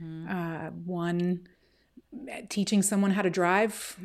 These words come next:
Speaker 2: might work for one kid, but the way you did it with that kid doesn't work with the other one, right? I mean, it's the same thing in the
Speaker 1: Mm.
Speaker 2: workplace. I think just how you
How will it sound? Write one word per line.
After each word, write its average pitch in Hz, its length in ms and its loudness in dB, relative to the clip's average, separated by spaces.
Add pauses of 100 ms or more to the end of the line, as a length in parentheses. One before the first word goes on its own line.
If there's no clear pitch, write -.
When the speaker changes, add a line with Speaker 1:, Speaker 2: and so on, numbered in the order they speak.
Speaker 2:
might 196 240 2
work 196 240 4
for 196 120 2
one 196 240 4
kid, 226 260 2
but 185 140 2
the 165 100 2
way 175 180 6
you 208 100 6
did 208 140 4
it 208 180 4
with 196 200 0
that 202 180 2
kid 220 160 -6
doesn't 196 260 -4
work 196 180 -4
with 202 140 -14
the 202 160 -6
other 170 180 -6
one, 170 220 -10
right? 196 300 -2
I 185 40 -6
mean, 180 160 -6
it's 170 180 -6
the 180 120 -4
same 180 300 -8
thing 175 180 -4
in 170 80 -14
the 165 100 -10
Speaker 1:
Mm. 165 40 -10
Speaker 2:
workplace. 170 720 -6 (400)
I 165 60 -6
think 165 340 -4
just - 380 -4
how 180 320 0
you 170 520 2